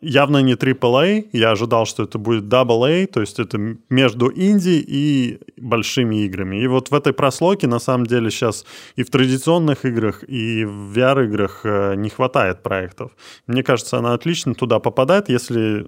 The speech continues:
Ну, у меня не было завышенных ожиданий. Я,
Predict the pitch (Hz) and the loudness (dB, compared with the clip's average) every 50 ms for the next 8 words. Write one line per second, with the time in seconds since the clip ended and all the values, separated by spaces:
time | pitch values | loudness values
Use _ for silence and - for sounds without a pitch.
0 | - - 139 143 139 120 117 113 117 131 147 151 147 135 107 104 104 104 92 104 | -8 -4 -2 0 0 0 0 2 2 2 4 4 4 4 2 2 2 2 2 0
1 | 107 110 113 - - 113 104 - - 104 98 120 113 131 151 196 202 208 208 208 | 0 0 -2 -4 -4 -6 -6 -6 -6 -4 -4 -2 0 2 2 2 2 0 0 -2
2 | - - - - - - 120 110 123 120 120 113 107 107 - | -6 -12 -20 -20 -12 -4 0 2 4 4 6 4 4 2 0